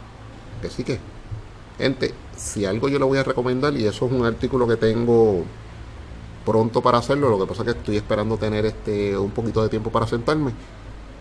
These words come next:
es la cien-, es la ciencia del ganar en el Heroclix. O sea, ganar en Heroclix básicamente es una ciencia,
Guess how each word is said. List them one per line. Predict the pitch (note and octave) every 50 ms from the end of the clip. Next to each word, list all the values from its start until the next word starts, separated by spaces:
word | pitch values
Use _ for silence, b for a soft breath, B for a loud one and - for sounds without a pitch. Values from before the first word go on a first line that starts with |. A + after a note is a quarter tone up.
| - - -
es | G#2 B2
la | D3 D3 C3
cien-, | A#2+ - G#2+ G2+ G2+ G#2 A2+ A2 -
es | A2+ A2 A2 A#2+ A#2+ - - -
la | B2+ B2 A2
ciencia | A2 - B2 A#2 A2 A2 - B2+
del | B2+ B2+ B2+
ganar | B2+ C3 C#3 D3+ D#3+
en | D#3 D3
el | C3 A#2 A2+
Heroclix. | A2+ G2+ G2 F2 - G#2 A2 A2+ - - - - - - - - - - - - - -
O | -
sea, | A#2 A#2 - - - - - - -
ganar | G2 F#2+ F2 F2 F2+
en | G#2 A#2 A#2
Heroclix | B2+ B2+ B2+ - - D3 D#3+ D#3 - - - - - - - - - - -
básicamente | - F#2 F2+ - F#2+ F#2+ F#2 A2+ C#3 E3+ - -
es | A#2 - A#2
una | G#2+ G#2+ A2
ciencia, | - - G#2+ A#2 - - - -